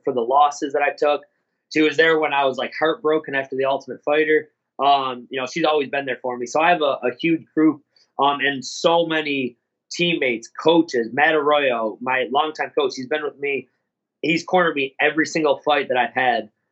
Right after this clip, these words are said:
um, since I moved down here. So my second amateur fight. So we've had, like, twenty-eight fights together. Um, guys like that who, I have so many guys that, guys and girls that have helped me out for, for so long. So I'm, I'm blessed to have such a, such a solid team.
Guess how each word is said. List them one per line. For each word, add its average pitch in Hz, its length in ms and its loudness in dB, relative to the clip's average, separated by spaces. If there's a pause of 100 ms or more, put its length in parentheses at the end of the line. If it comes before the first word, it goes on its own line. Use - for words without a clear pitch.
(140)
um, 135 340 0
since 156 300 -2
I 135 120 0
moved 139 220 -4
down 135 200 0
here. 120 140 -4
So - 140 -12
my 120 80 -4
second 143 380 -4
amateur 131 420 -6
fight. 113 320 -2 (400)
So 143 220 4
we've 143 180 0
had, 156 200 4
like, 127 180 -2
twenty-eight 156 540 -4
fights 135 280 -4
together. 113 440 -4 (440)
Um, 139 320 2
guys 160 300 0
like 139 200 -2
that 135 280 -2
who, 135 300 -4
I 156 100 0
have 135 100 -6
so 180 240 -2
many 143 180 -8
guys 131 380 -2
that, 120 140 -4 (120)
guys 156 260 2
and 123 120 -10
girls 143 280 0
that 123 80 0
have 117 120 -6
helped 139 200 0
me 131 80 -2
out 120 200 -4
for, 117 320 -4
for 127 80 -12
so 156 240 2
long. 127 260 0 (220)
So 139 200 4
I'm, 143 200 2 (120)
I'm 151 140 -2
blessed 147 360 2
to 135 80 0
have 123 120 -2
such 127 220 -4
a, 117 260 -4
such 143 240 -2
a 120 60 -4
solid 120 340 0
team. 117 300 -4